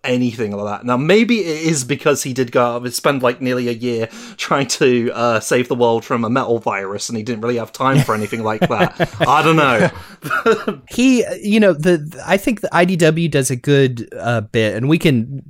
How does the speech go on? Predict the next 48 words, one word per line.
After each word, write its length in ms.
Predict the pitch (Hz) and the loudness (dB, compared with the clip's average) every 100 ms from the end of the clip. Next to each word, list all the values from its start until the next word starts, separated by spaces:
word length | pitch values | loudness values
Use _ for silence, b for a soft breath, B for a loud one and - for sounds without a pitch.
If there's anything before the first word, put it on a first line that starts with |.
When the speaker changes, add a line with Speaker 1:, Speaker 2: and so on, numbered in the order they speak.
| 117 113 64 | -16 -14 -4
Speaker 2:
obviously 420 | 98 113 104 113 | -2 0 0 -2
bring 280 | 98 98 98 | -2 -4 -4
that 140 | 95 | -2
up 220 | 95 107 - | -2 -4 -6
'cause 280 | 98 - - | -6 -6 -10
she's 300 | - 92 98 | -10 -8 -6
on 140 | 101 | -6
this 280 | 107 - - | -6 -6 -10
list 440 | 123 123 131 - | -10 -4 -2 -2
too, 320 | - 175 120 - B B B | 0 0 0 -4 B B B
where 300 | 147 165 160 | 2 6 6
they 160 | 147 160 | 6 4
still 360 | - - 165 | 4 4 6
acknowledge, 760 | 143 127 120 120 123 117 110 - | 4 2 0 2 2 2 0 -4
like, 460 | 113 101 98 101 _ | -2 0 -2 -6 _
Amy, 640 | 151 180 180 170 156 147 - | 2 4 6 4 4 2 -2
uh, 300 | 117 117 117 - | -8 -4 -6 -4
Amy 260 | 160 202 170 | 0 4 4
Rose 320 | 143 143 127 | 6 4 4
herself 640 | 135 117 - 127 107 98 - | 0 -2 2 2 2 -2 -2
obviously 580 | 131 131 123 120 - 117 | 0 2 2 0 0 0
still 300 | - 127 110 | 0 0 -2
has 340 | - 107 98 - | -2 -2 -2 -6
a, 340 | 104 95 90 - | -6 -4 -6 -4
like, 200 | 107 110 | -2 -2
a 80 | |
crush 420 | 101 - 120 104 113 | -6 -2 -2 -2 -4
on 200 | 92 87 | -6 -4
Sonic, 600 | - 87 78 76 - B B B B | -4 -4 -6 -10 -12 B B B B
but 320 | 139 151 143 | 4 6 6
Speaker 1:
Yep. 200 | 147 147 - _ | 4 -2 -14 _
Speaker 2:
especially 600 | 147 139 - 208 - 190 160 | 0 2 2 2 4 6 6
the 120 | 147 | 4
way 380 | 135 135 135 123 | 6 6 6 4
it's 260 | 117 123 | 2 -2
done 200 | 127 131 | 0 0
in 100 | 120 | 0
I 160 | 107 123 | 0 -2
D 140 | 123 107 | -2 0
W, 380 | 117 117 117 | 0 2 0
I 120 | 101 107 | 0 -2
think 220 | 120 110 | -4 -6
is 120 | 101 | -6
very 300 | 98 110 101 | 0 0 0
smart, 680 | - - 104 101 98 - - | -2 -4 -2 -2 -2 -6 -8
because 320 | 110 104 113 | -8 -4 -4
I 100 | 101 | -4
think 420 | 104 139 123 - | -4 -2 -2 -6